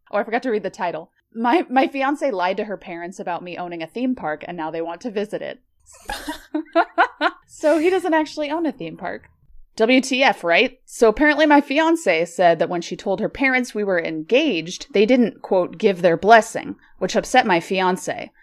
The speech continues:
I was never told about any of this at the time. I did notice her kind of upset for a few weeks, but she said it was because she stopped drinking soda.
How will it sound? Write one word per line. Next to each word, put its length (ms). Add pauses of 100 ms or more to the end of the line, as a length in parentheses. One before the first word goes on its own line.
(300)
I 60
was 160
never 180
told 220
about 260
any 200
of 100
this 220
at 80
the 60
time. 480
I 80
did 240
notice 320
her 100
kind 220
of 60
upset 460
for 160
a 40
few 260
weeks, 320
but 160
she 140
said 220
it 60
was 160
because 260
she 140
stopped 320
drinking 380
soda. 500